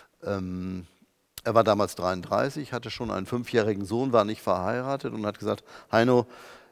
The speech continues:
die Frau gibt es nicht, die ich jemals heiraten würde." Und dann vor sieben Monaten ruft er mich an und sagt, "Du, ich hab, äh,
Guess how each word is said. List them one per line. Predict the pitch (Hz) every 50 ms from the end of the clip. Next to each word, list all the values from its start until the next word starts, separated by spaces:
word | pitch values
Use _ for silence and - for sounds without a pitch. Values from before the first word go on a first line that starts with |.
| _ -
die | - 95 110 120
Frau | 110 - - - 120 127 131 135
gibt | - - 147 139 - 127
es | 117 - -
nicht, | 120 113 107 - - -
die | 110 104 107 107 120
ich | 110 -
jemals | - 113 104 107 104 104 101 - -
heiraten | 107 98 92 92 101 82 - - 87 85
würde." | 90 80 73 87 87 90 - _ _ _ _ _ _ _ _ _ _ _ _ _ _ _ _ _ -
Und | 120 113 95
dann | 113 110 123
vor | - - 117 107
sieben | 98 95 110 110 104 104
Monaten | 101 104 113 117 113 - 101 107
ruft | 104 107 - -
er | 101 95
mich | 92 - - -
an | 107 110
und | 107 104
sagt, | - 104 104 - - - _ _ - - - - - - - _ _ _ _ _ _ _ _ _ _ _ _ _ -
"Du, | 120 113
ich | 101 - 113
hab, | 95 - _ -
äh, | 110 104 101 101 101 104